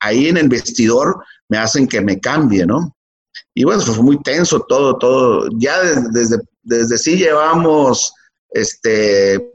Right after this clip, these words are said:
pues, la carga de, de, de, tú sabes que llegar a un partido, pelear el descenso,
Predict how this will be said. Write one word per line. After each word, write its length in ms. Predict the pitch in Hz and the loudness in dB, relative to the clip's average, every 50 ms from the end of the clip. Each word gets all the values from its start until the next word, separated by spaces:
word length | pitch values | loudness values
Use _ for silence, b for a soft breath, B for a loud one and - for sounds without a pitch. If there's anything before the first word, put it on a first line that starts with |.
| - | -8
pues, 180 | - 107 101 - | -4 -4 -2 -2
la 120 | 107 101 - | -2 -4 -2
carga 500 | - 131 156 170 170 165 156 139 135 - _ - | -2 -2 -2 -2 0 0 0 -2 -4 -6 _ -2
de, 180 | 123 117 107 101 | 0 0 0 0
de, 180 | 104 98 95 - | 0 0 -2 -2
de, 260 | 80 101 95 87 - - _ _ - - - - - - | -2 -2 -2 -2 -4 -8 _ _ -20 -20 -20 -20 -8 -6
tú 120 | - 123 | -4 -2
sabes 280 | - 147 151 156 147 - | 0 0 0 0 -2 0
que 100 | - 117 | 0 0
llegar 180 | 110 113 131 147 | 0 2 2 0
a 40 | |
un 100 | 156 151 | 0 0
partido, 520 | - 123 107 - 127 139 156 151 131 110 98 - | 0 -2 -2 0 0 0 2 2 2 0 -2 -2
pelear 220 | 104 98 107 127 139 | -2 -2 0 0 0
el 60 | 139 | 0
descenso, 520 | 120 101 - 113 120 127 147 175 165 - | 0 -2 -2 -2 -2 0 0 0 -2 -2